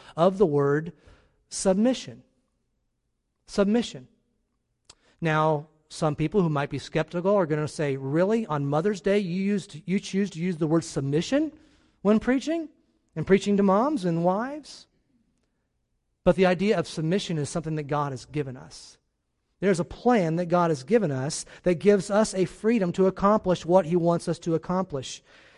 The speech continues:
And there's a very easy application, or I should say illustration, for us to apply. When I think of what I spend a lot of my time doing, and that's the ministry of the local church,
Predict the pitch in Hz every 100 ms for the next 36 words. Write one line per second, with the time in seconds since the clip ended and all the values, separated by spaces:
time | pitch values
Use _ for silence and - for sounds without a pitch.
0 | - 190 208 185 160 202 226 220 185 202
1 | 160 180 165 147 - 175 170 165 - 170
2 | - 147 139 - _ _ _ - - 160
3 | - 180 180 165 170 160 - 175 170 151
4 | 139 - - _ - 185 170 - 165 131
5 | - 147 117 127 _ _ _ _ _ _
6 | _ _ _ _ _ _ _ _ 202 196
7 | 196 185 202 - _ - 180 247 247 214
8 | 185 - 165 139 160 185 - - 175 165
9 | 143 143 156 170 139 151 160 175 - 143
10 | 127 131 127 147 143 147 - - 143 131
11 | 127 127 131 151 165 - 156 147 135 123
12 | 131 135 131 117 - 156 139 127 - -
13 | - -